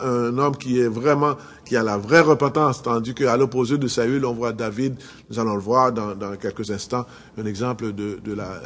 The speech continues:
de, du psaume que David a, a écrit, et,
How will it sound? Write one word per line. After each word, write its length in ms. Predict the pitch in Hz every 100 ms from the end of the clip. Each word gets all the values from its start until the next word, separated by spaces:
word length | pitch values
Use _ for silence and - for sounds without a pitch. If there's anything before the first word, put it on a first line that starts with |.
| 98 101
de, 260 | 104 95 92
du 120 | 104
psaume 340 | - 160 151
que 100 | -
David 420 | 107 110 101 127
a, 200 | 120 104 - - -
a 100 | 98
écrit, 320 | 98 - 123 - - - - 101
et, 260 | 98 98